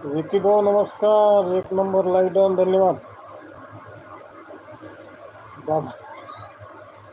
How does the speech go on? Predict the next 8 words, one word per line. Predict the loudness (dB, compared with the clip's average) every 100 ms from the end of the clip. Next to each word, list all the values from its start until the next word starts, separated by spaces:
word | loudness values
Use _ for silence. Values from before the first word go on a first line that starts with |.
| -20
चहा. | -14 -6 -6 -6 -14 -20 -20 -20 -20 -20 -20 -20 -20 -10 -6
संजय | -2 0
बाबा, | 2 2 0
चहा | 2 2
पाणी | 2 2 2
आता | 2 2
का? | 0 -2 -4 -18 -20 -20 -20 -20 -20 -20 -20 -20 -20 -8 -4
<laughs> | -4 -4 -4 -2 -4 -4 -4